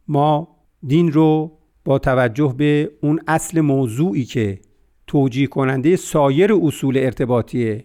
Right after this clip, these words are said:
انسانی هست در عالم بهایی یا آیین بهایی در نظر می‌گیریم و مفهوم نقص و کمال رو مطرح می‌کنیم، چون در حوزهٔ فلسفه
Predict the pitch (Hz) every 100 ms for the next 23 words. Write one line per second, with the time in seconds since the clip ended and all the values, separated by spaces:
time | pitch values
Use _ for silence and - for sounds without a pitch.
0 | _ 123 113 127 113 110 135 165 - 143
1 | 135 131 - 127 127 127 123 120 123 123
2 | 120 120 113 120 127 127 120 117 120 120
3 | 117 117 113 113 113 113 113 117 120 -
4 | _ _ _ _ _ _ 139 131 117 165
5 | 143 135 123 - 139 - 127 120 135 143
6 | 156 147 143 151 139 147 147 151 156 -
7 | 135 127 117 110 101 127 110 120 117 107
8 | 113 110 135 147